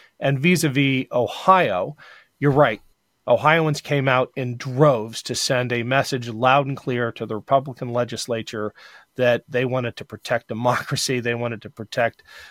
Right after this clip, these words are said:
their freedoms. And you know what the Republican-dominated legislature <laughs> has decided to do?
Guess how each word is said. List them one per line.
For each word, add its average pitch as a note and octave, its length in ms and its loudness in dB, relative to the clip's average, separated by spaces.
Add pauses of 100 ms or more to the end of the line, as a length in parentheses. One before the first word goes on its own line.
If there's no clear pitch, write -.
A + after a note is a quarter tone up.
(140)
their A#2 140 -2
freedoms. C3+ 600 0 (120)
And A#2+ 80 -8
you A#2 120 -6
know C3+ 140 2
what C#3 160 0
the B2 100 -2
Republican-dominated A#2 1120 -2
legislature A#2+ 920 -4
<laughs> - 40 -20
has - 360 0
decided C#3 580 2
to B2+ 80 -4
do? C3+ 340 0